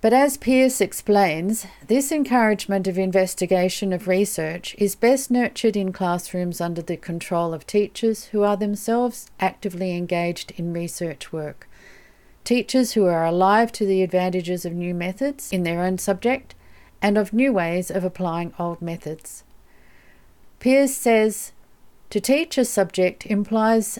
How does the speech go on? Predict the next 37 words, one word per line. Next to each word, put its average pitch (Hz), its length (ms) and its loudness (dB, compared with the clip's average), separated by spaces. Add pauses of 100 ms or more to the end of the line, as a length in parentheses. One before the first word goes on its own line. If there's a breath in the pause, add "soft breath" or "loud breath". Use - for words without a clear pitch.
the 196 200 2
attempt 262 400 -2
to 262 120 -4
diffuse 254 640 -2
the 254 160 0
available 208 560 2
knowledge 190 560 0
of 202 220 0
that 233 180 0
particular 165 540 -8
subject 170 560 -6
matter 175 420 -6 (380 loud breath)
among 220 320 4
a - 20 4
m-, 214 300 0
number 240 440 4
of 233 140 -2
people 190 380 -2
for 226 240 -4
their 220 200 0
own 165 180 -6
good, 196 340 -2 (680 soft breath)
as 202 200 0
well 196 180 4
as 233 160 2
for 196 160 -2
the 170 100 -2
good 175 220 -2
of 156 120 -8
the 165 100 -6
community 190 600 -4
in 160 240 -8
which - 240 -10
they 175 140 -2
live 165 200 -6
and 160 260 -10
work." 147 400 -14